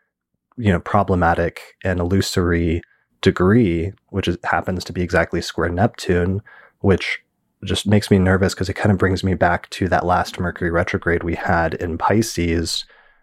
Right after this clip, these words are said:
where so much of it seemed like it ended up having to do with either false information or, like, misinformation going around or being put out about, um, the pandemic that was, like, just growing at that point and was getting serious. And that was the point where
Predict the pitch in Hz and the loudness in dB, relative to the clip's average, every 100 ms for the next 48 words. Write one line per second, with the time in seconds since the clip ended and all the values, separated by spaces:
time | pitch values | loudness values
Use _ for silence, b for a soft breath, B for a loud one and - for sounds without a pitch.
0 | _ 98 92 85 - 92 87 87 - 82 | _ 2 2 2 -2 0 0 0 0 0
1 | 80 - 98 - 90 90 85 87 90 - | -2 -4 -10 -4 0 0 0 0 0 0
2 | 85 - 92 90 92 92 85 90 85 85 | 0 0 0 -2 -4 -6 -4 -2 0 0
3 | 80 - 92 85 82 80 80 b b b | 0 -2 -2 0 2 0 -2 b b b
4 | b b _ - 101 101 110 98 98 95 | b b _ 0 2 4 0 0 0 0
5 | 95 110 92 82 90 87 - 87 80 87 | 0 0 0 0 -2 -2 -2 -2 0 2
6 | 90 - 98 90 87 92 85 85 85 85 | 2 2 2 2 2 2 2 2 2 0
7 | 82 85 85 95 92 85 85 - 90 82 | 0 -2 0 0 0 -2 -2 0 2 2
8 | 82 90 - 80 80 - - _ _ _ | 0 -2 -2 0 -2 -4 -12 _ _ _
9 | _ _ - 90 82 76 - - 95 - | _ _ -4 -2 -2 -4 -4 -4 -2 0
10 | 87 85 101 90 - - - 92 80 82 | 2 4 4 2 0 -6 -4 -2 -2 -2
11 | - - 104 98 87 - - - 90 101 | -8 -10 0 0 0 -4 -8 0 2 4
12 | 110 92 82 82 - - 82 85 92 90 | 2 0 -2 -2 -2 -4 -4 -2 -4 -2
13 | 92 82 82 - 95 90 80 - 80 85 | -2 -2 -2 0 2 2 2 0 0 0
14 | 85 - 92 82 87 87 82 85 | -2 0 0 0 0 2 2 0